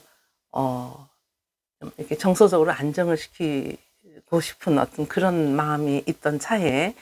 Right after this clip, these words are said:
또 많은 분들이, 어, 그분을 좀 도와달라는 댓글을 많이 보내셨어요. 제가 칠백 통이 넘는, 어,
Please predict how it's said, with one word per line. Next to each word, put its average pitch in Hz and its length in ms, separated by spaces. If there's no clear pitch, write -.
또 220 120
많은 208 400
분들이, 156 680
어, 143 420
그분을 170 400
좀 160 180
도와달라는 156 680
댓글을 151 380
많이 175 320
보내셨어요. 143 960
제가 170 240
칠백 - 460
통이 202 280
넘는, 160 440
어, 151 280